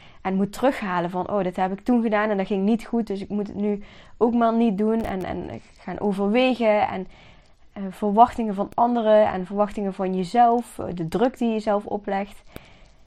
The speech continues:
wat goed is, wat fout is, al die dingen die vanuit je ratio, vanuit, vanuit dat s-,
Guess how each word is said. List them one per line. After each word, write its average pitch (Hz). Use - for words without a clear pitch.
wat 185
goed 269
is, 247
wat 190
fout 254
is, 208
al 262
die 247
dingen 220
die 202
vanuit 208
je 190
ratio, 196
vanuit, 196
vanuit 196
dat 196
s-, -